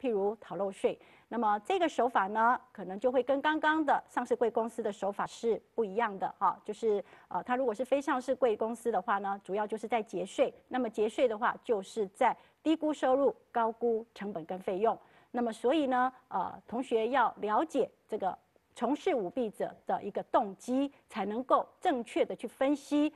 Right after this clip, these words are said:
呃，这个财务报表它的一个内涵。那么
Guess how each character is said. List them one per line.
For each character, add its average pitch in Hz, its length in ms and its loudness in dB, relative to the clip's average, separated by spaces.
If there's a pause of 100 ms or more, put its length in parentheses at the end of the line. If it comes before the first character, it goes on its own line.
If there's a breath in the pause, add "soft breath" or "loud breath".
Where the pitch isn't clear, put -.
(140 loud breath)
呃， - 180 0 (120)
这 - 80 -6
个 196 100 -4
财 - 160 -6
务 220 80 2
报 240 220 2
表 180 280 -2 (200)
它 214 220 -4
的 196 160 -4
一 202 120 -8
个 196 240 0 (140)
内 220 200 -4
涵。 185 340 -6 (400 loud breath)
那 311 100 2
么 269 300 4